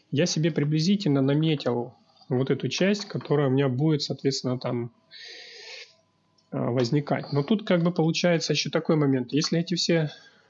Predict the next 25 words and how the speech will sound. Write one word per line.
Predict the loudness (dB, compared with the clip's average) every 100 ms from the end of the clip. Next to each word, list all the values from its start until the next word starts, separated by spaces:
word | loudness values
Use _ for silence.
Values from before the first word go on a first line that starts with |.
| _
поверхности | -2 2 2 0 -2 0 -2 -2 -12 -20 -20 -20 -20 _ _
вернуть, | 0 2 4 4 2 -6 -20 _ -20 _ _ -20 -20 -20 -20 -20 _ -12 -6
то | -6
теперь | -2 2 4
у |
нас | 4 2 0
есть | 0 0
возможность | 0 2 4 4 2 -2 -6
срезать | -2 2 4 4 2 2
вот | 2 2
эту | 2 0
часть, | 0 0 0 0 -8 -6
вот | -2
эту | 0 -2
часть | -2 -4 -2
срезать. | 0 0 0 -6 -12 -18 -16 -14 -16 -18 -6
И | -4
по | 2 2
ней, | 4 4 4 2 -2 -14 -14 -8
а, | -2
через | 0 0 2
Multi-Surface | 2 2 0 -4 -2 -2 0 -2 0
Draft | 0 0 -4 -14 -20 _
двинуться | -4 -2 2 2 2 -2
вперёд. | -4 0 2 2 -2